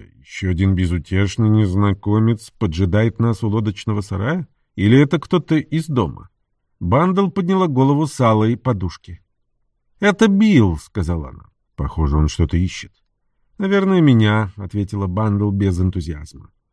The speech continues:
«Будем, что было сил, грести в противоположном направлении?» Ответ дан верный, но без должного энтузиазма.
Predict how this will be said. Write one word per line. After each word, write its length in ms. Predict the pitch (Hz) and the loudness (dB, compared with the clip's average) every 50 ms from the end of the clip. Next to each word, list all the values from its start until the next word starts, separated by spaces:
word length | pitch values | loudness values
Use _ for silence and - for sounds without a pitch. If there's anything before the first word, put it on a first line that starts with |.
| _ - | _ -14
«Будем, 380 | - 65 71 71 65 73 76 | -10 -8 -8 -6 -4 -4 -4
что 240 | 73 - - 92 82 | -4 -4 -2 0 0
было 260 | 80 87 87 85 87 | 2 2 2 2 0
сил, 340 | 82 - - 92 92 92 92 | -2 -2 -2 0 0 2 2
грести 500 | 85 92 90 90 76 - _ - 95 95 | 0 0 -2 -2 -4 -4 _ -2 0 0
в 80 | 87 - | 0 -2
противоположном 840 | - 98 92 - 98 95 90 78 - 98 92 92 92 80 92 90 90 | -2 -4 -2 0 0 0 0 0 0 0 0 0 0 0 0 0 0
направлении?» 680 | 92 90 90 92 90 87 110 139 170 185 156 98 - _ _ _ _ _ _ _ _ _ _ _ _ _ _ _ _ _ _ _ - | 0 -2 -2 -4 -4 -2 -2 -2 0 -2 -2 -4 -6 _ _ _ _ _ _ _ _ _ _ _ _ _ _ _ _ _ _ _ 0
Ответ 540 | 135 135 131 131 147 143 175 220 233 - - | 0 0 2 2 0 0 0 0 -2 -4 -6
дан 380 | 190 147 127 147 190 202 208 208 | -6 -2 2 2 2 2 2 0
верный, 600 | 190 147 101 101 104 107 104 101 110 113 117 117 | 0 0 0 2 2 2 0 0 0 0 0 2
но 180 | 110 107 107 104 | 2 0 0 0
без 260 | 92 101 98 92 92 | 0 -2 -2 -2 -2
должного 600 | 92 104 107 101 98 95 87 101 104 101 104 107 | 0 0 0 2 0 0 0 0 0 0 2 0
энтузиазма. 760 | 104 107 - 120 107 110 135 151 160 139 87 - - _ | 0 0 -2 -2 -2 -2 -2 -2 -2 -4 -6 -10 -16 _